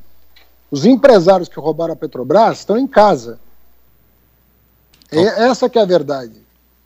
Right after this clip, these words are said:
Speaker 1: E hoje, se a gente tá vivendo esse desemprego, é porque quebraram, inclusive, as empresas que deveriam tá funcionando.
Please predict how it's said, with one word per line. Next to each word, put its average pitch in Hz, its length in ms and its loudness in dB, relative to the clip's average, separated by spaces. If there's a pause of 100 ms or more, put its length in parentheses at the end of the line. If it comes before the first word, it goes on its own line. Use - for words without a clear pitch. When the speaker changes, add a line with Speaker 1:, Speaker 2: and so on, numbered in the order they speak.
(240)
Speaker 1:
E 175 120 2
hoje, 220 540 4
se - 120 -14
a 185 40 -10
gente 202 180 -8
tá 240 100 -8
vivendo 208 360 -6
esse 190 160 -8
desemprego, 160 800 2 (400)
é 175 100 0
porque 214 280 -4
quebraram, 247 680 2
inclusive, 226 500 -8
as 240 100 -6
empresas 220 600 0
que - 80 -18
deveriam 233 340 -4
tá 240 140 -6
funcionando. 202 840 -4